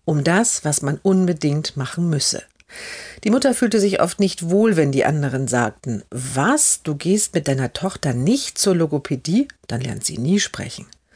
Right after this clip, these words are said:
„Was, ihr macht keine Krankengymnastik? Da schließen sich irgendwann ganz wichtige Zeitfenster.“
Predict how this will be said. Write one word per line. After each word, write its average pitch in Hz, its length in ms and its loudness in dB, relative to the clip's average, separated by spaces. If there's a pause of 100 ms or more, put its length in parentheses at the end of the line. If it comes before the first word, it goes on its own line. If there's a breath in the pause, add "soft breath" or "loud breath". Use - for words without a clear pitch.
(380 loud breath)
„Was, 170 480 2
ihr 180 180 -2
macht 151 260 -2
keine 233 260 2
Krankengymnastik? 269 1120 0 (340 loud breath)
Da 143 100 0
schließen 202 400 0
sich 139 260 -6
irgendwann 135 580 0
ganz 226 400 2
wichtige 175 420 -2
Zeitfenster.“ - 840 -2